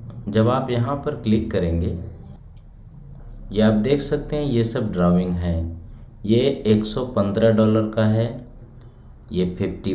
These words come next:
फ़ोर dollar का है, ये वन ट्वेंटी नाइन dollar का है, ये फिफ्टी फ़ोर dollar। अब आप यहाँ देख सकते हैं कि ये drawings हैं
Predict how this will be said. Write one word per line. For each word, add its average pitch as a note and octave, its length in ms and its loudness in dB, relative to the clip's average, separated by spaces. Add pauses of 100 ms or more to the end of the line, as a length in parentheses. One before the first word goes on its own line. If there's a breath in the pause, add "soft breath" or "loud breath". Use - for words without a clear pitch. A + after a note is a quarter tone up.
फ़ोर G#2 280 0
dollar G#2+ 480 4
का A2 120 2
है, A2+ 180 2 (1080)
ये F2+ 120 0
वन G2+ 340 4
ट्वेंटी F#2 400 -2
नाइन F2+ 340 0
dollar G#2+ 360 0
का A2 140 -2
है, G#2+ 300 -2 (480)
ये F2+ 100 -4 (120)
फिफ्टी F2 400 -4
फ़ोर G2 320 -2
dollar। G#2 380 0 (1700 soft breath)
अब F#2+ 120 0
आप G2+ 200 0
यहाँ G#2+ 240 2
देख A#2 220 0
सकते C#3 340 -6
हैं C#3 260 0
कि B2+ 100 -4
ये A#2+ 160 2
drawings G#2 640 2
हैं A#2+ 560 -2